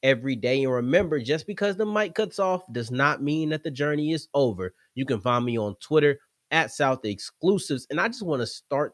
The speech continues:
this episode right by telling you, man, y'all are the realest. I put out this video about James Houston a week ago. At the time recording this, we're at five point seven K. That's y'all.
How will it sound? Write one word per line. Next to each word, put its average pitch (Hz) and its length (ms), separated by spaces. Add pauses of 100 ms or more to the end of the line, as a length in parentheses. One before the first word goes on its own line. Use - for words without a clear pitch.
this 135 280
episode 113 580 (160)
right 113 280 (220)
by 117 160
telling 156 400
you, 123 120
man, 104 320
y'all 143 520
are 113 400 (100)
the 85 200
realest. 107 400 (580)
I 135 80
put 175 180
out 160 200
this 147 100
video 143 480
about 117 320
James 131 440
Houston 135 360
a 104 60
week 120 340
ago. 101 280 (1080)
At 117 160
the 120 60
time 165 380
recording 156 440
this, 131 180
we're 135 200
at - 160
five 147 320
point 139 260
seven 127 380
K. 143 260
That's 131 240
y'all. 120 280